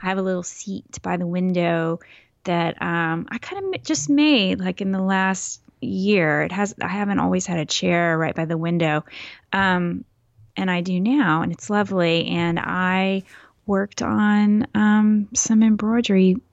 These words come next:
pieces, and it's just the, the nicest rainy day activity. It's meditative. Um, and then with the storm coming in and I had my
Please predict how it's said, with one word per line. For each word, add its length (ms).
pieces, 560
and 340
it's 240
just 260
the, 240
the 600
nicest 1000
rainy 440
day 400
activity. 1000
It's 260
meditative. 1200
Um, 680
and 140
then 460
with 160
the 80
storm 420
coming 420
in 460
and 160
I 120
had 340
my 140